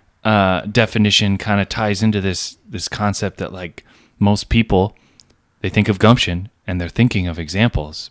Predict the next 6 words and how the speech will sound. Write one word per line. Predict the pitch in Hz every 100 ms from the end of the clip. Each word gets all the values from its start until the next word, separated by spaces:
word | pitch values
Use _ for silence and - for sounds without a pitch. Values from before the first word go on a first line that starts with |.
| -
but | -
they're | 90
not | 92 120 -
thinking | - 113 110 104 101 95
of | 87 85 - - _ _ _ _ _ _ _ _ _ _ _ _ _ _
what | 92 90 101 -